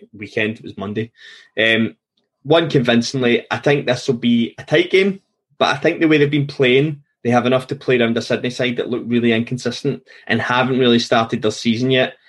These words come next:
Western Sydney have been priced, considering they're above them in the league, at two to one or just under two to one.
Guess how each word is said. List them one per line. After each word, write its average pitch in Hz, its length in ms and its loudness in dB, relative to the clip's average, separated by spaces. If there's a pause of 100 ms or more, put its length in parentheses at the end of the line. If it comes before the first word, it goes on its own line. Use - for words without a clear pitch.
(560)
Western 143 360 2
Sydney 151 280 2
have 139 60 0
been 127 140 0
priced, 135 380 0
considering 123 380 2
they're 120 100 4
above 120 280 0
them 123 120 2
in 117 60 2
the 110 80 0
league, 120 180 0
at - 140 -4
two 120 160 -2
to 120 100 -8
one 117 240 2
or 101 100 -2
just - 220 -6
under 107 180 -4
two 117 140 -8
to 110 140 -6
one. 113 260 0